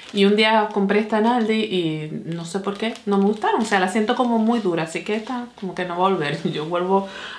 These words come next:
al Mercadona que tengo por allí para comprarlas. Pero bueno, ni modo. Estas son las de Mercadona. Sí, estas son las de Mercadona. Estas son las que realmente me gustan.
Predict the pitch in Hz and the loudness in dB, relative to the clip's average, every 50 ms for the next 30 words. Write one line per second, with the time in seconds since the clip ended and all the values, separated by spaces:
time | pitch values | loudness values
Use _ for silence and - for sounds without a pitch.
0 | - 185 190 185 185 190 190 - 190 185 185 190 190 214 208 202 202 202 196 196 | 0 0 2 2 4 2 2 2 2 2 4 4 4 4 2 2 2 2 2 2
1 | 196 196 202 196 190 202 226 269 285 285 - - - 208 196 190 190 196 190 180 | 2 4 4 4 4 4 2 0 0 -2 -2 -2 0 0 2 2 0 0 -2 -2
2 | 185 - 156 143 139 143 147 147 147 143 - - - - - - - - - - | -2 -2 -2 -4 -4 -6 -8 -10 -10 -12 -12 -12 -14 -12 -10 -8 -8 -8 -10 -6
3 | - - - 165 175 175 156 139 - - - - - 175 175 175 165 175 156 139 | -2 0 2 2 2 0 0 -2 -6 -12 -14 -10 -6 -4 -2 0 0 0 0 0
4 | 139 135 - - 220 - - 370 - - - 233 277 262 202 180 175 139 139 143 | -2 -2 0 0 0 2 2 0 0 2 2 2 2 2 2 0 -2 -2 -4 -4
5 | 147 147 - 135 123 147 156 165 156 107 - - - - - - - - 139 123 | -4 -6 -8 -10 -8 -6 -6 -6 -6 -8 -12 -18 -20 -20 -20 -16 -12 -8 -8 -8
6 | 120 - - 147 151 - 254 247 247 - 254 320 330 240 190 170 165 160 160 - | -8 -10 -12 -10 -6 -4 -4 -4 -4 -4 -4 -2 -2 0 0 0 -2 -2 -4 -4
7 | 160 156 151 151 151 147 - 220 311 - - 240 208 - - 214 185 180 185 196 | -4 -4 -4 -4 -6 -4 -2 -2 -2 -2 -2 -4 -4 -2 0 0 0 0 -2 -4
8 | - - 180 175 - - - - 190 180 170 170 170 170 170 185 175 165 147 143 | -4 -4 -4 -4 -4 -6 -6 -4 -4 -4 -4 -6 -6 -4 -4 -4 -4 -4 -6 -6
9 | 143 143 139 - - 139 | -8 -8 -8 -8 -8 -8